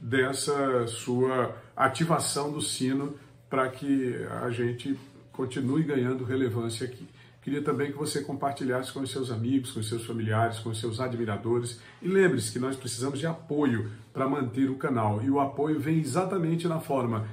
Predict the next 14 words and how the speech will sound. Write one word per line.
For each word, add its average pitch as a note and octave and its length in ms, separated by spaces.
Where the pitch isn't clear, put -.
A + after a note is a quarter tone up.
do, A#2+ 340
dos A2+ 240
likes, D#3 540
na B2 100
forma B2 560
da A2+ 420
inscrição. D3 680
Verifique, D#3+ 520
inclusive, D#3+ 420
a C3+ 40
sua D#3 180
inscrição E3 640
para - 140
saber A#2+ 480